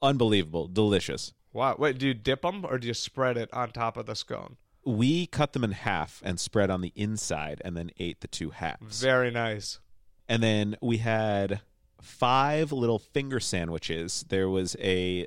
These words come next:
Speaker 1: smoked sockeye salmon with creme fraiche. I hope I'm saying that right.
Speaker 2: Uh, yeah, maybe.
Speaker 1: There was a quiche that had spiced squash and Gruyere cheese.
Speaker 2: Wait, a, a quiche sandwich?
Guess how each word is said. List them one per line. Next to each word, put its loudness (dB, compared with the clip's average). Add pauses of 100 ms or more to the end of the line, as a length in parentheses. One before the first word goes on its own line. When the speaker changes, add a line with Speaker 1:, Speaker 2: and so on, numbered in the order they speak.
(120)
Speaker 1:
smoked -4
sockeye -2
salmon -2
with -2 (680)
creme 0
fraiche. 2 (220)
I -6
hope -2
I'm 0
saying 0
that 2
right. 0 (200)
Speaker 2:
Uh, 2
yeah, 4
maybe. -2
Speaker 1:
There 6
was 6
a 6
quiche -2
that 0
had 0 (840)
spiced 0
squash 2
and -2
Gruyere 4
cheese. -4
Speaker 2:
Wait, 0
a, -4 (200)
a 2
quiche 0
sandwich? -4